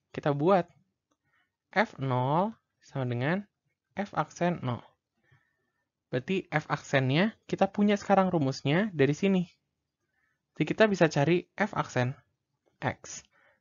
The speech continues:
Berarti F aksen X ini akan sama dengan U aksen V, berarti A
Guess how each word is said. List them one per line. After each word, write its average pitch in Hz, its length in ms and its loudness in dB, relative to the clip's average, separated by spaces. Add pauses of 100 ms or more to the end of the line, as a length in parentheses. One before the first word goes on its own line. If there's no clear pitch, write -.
(340)
Berarti 139 320 -6
F 220 260 0
aksen 160 380 -2
X - 180 -6
ini 139 400 -2
akan 196 420 0
sama 175 300 2
dengan 135 540 2 (440)
U 139 160 2
aksen 196 460 2
V, 143 320 0
berarti 151 540 -2
A 165 340 4